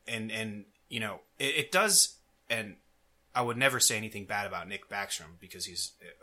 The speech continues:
a fucking stud and I love him. But, y-,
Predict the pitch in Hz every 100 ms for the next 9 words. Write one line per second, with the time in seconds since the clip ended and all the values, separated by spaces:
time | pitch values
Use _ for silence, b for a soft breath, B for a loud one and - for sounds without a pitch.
0 | 95 - 104 - 80 - - 110 98 85
1 | 80 90 87 85 92 92 76 65 - 113
2 | 104 - B B B B B _ _ _
3 | _ _ _ - -